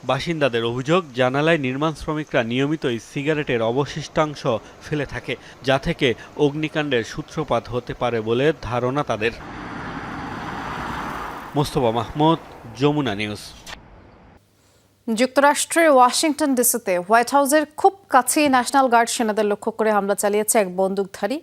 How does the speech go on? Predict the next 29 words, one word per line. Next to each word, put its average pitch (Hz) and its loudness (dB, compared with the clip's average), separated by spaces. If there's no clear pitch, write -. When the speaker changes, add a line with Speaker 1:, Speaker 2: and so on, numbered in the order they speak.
Speaker 2:
গুলিবিদ্ধ 196 0
দুই 170 -6
সেনা। - -6
আটক 285 0
সন্দেহভাজন 240 0
ঊনত্রিশ 233 0
বছর 226 0
বয়সী 214 0
রহমানুল্লাহ 208 2
লাকানওয়াল 196 0
আফগানিস্তানের 254 2
নাগরিক। 175 -8
তিনি। 180 -4
এ - -4
ঘটনার 254 2
জেরে 285 4
অপেক্ষমান 311 0
আফগান 262 2
অভিবাসন 262 2
প্রত্যাশীদের 233 0
আবেদন 196 -2
বাতিল 180 0
এবং 196 -2
বর্তমানে 185 -2
অবস্থানরত 285 -2
আফগানদের 202 0
বিষয়ে 170 -4
তদন্তের 233 0
নির্দেশ 254 0